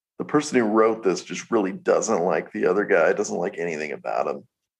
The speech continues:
So anything they do is just gonna piss him off. It's kinda what I gathered from it. Well, just, I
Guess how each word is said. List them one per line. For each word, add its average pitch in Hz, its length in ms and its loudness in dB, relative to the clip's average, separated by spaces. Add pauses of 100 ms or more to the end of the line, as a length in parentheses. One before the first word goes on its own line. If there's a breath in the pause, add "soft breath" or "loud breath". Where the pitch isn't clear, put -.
(340)
So - 320 -2
anything 127 560 2
they 104 160 4
do 101 300 2
is - 180 0
just - 160 -8
gonna - 140 -2
piss - 280 -2
him 64 120 -6
off. - 280 -4 (1040)
It's - 100 -16
kinda - 200 0
what - 180 0
I - 80 2
gathered - 440 -2
from - 240 -6
it. - 180 -6 (160)
Well, 170 160 0
just, - 380 -4 (140)
I - 40 -20